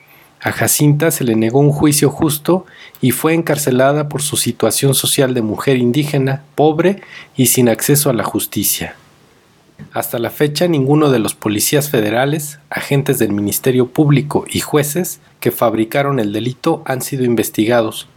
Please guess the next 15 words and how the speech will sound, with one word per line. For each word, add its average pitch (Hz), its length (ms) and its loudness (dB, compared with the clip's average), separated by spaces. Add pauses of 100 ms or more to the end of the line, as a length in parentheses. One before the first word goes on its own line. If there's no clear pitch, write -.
mucho 113 320 0
menos 147 300 2
separados 123 560 0
de 107 100 0
sus - 260 -6
cargos 139 580 -6
ni 113 180 2
condenados. 107 800 0 (580)
En 113 100 2
una 123 220 2
conferencia 117 560 0
de 104 140 2
prensa, 139 640 -2
Jacinta 151 580 -2
dijo - 380 -10